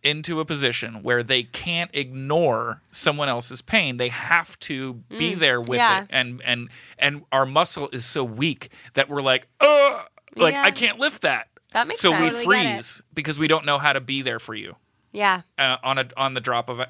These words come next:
Speaker 1: at the drop of a hat. So I think that's kinda
Speaker 3: Makes
Speaker 2: I,
Speaker 3: sense.
Speaker 1: where it comes
Speaker 2: I
Speaker 1: from.
Speaker 2: also think when the mom and dad are there, the dad looks to the mom to kind of, like, go run and help. But I have to say, my husband kind of freezes too, and my daughter was choking, and Neil was like, "Uh,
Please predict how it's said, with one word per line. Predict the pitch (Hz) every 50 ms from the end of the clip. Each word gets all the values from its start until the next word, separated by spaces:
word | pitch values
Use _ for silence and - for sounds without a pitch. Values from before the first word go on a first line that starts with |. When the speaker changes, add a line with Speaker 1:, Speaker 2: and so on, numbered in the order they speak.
| -
Speaker 1:
at | 127 117
the | 123
drop | 110 123 120 113 -
of | 120 120
a | 120
hat. | 113 120 113 - _ _ _ _ - - -
So | - - 151
I | 143
think | 143 151 143 117
that's | 127 120 120 -
kinda | - - 135 120 117 117 113 107 - _ _ _ _ _ - - -
Speaker 3:
Makes | 214 226 220 - - -
Speaker 2:
I, | 233
Speaker 3:
sense. | 262 277 277
Speaker 1:
where | 254 247 247
it | 240
comes | 262 233 233 -
Speaker 2:
I | 262 269
Speaker 1:
from. | 277
Speaker 2:
also | 285 294 - 349
think | 311 - 254 233 247 -
when | 240 220
the | 220 202
mom | 208 196 180 180 180 196 - -
and | 175 175 180 202
dad | 185 190 180 180
are | 190 196 208
there, | 202 214 214 220 240 262
the | 214 202
dad | 185 - 196 185 175
looks | 175 160 175 - - -
to | 202 175
the | 180
mom | 180 165 156 156 156 170
to | - - 165
kind | - - 185 175 165
of, | 147
like, | 151 160 165 - _ _ -
go | - 180 175
run | 165 156 170 160 156
and | 156 151 160
help. | 147 160 151 156 202 233 _ - _ - - - - - -
But | - 247
I | 262
have | 262 269 269 262
to | - 233
say, | - - 202 190 190 180 - - _
my | - - 226 226 220
husband | 214 196 180 - 196 202 185 - -
kind | - 196 175
of | 170 -
freezes | - 170 170 180 -
too, | - - 175
and | 175 196
my | 190 180
daughter | 180 - 151 151 160
was | 165 180 -
choking, | - - 190 185 - 226 226 226
and | 214 190 - - _ _ _ -
Neil | 196 185 175
was | 175 170 -
like, | 170 160 - _ _ - _ _ -
"Uh, | - - - 190 180 180 180